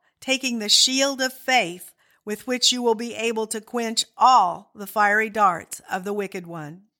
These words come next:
Notice that the shield of faith is able to quench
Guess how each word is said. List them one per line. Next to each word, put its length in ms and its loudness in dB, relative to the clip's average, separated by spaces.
Notice 380 4
that 240 2
the 80 -2
shield 340 2
of 140 -8
faith 260 0
is 180 -6
able 300 -2
to 120 -6
quench 400 -4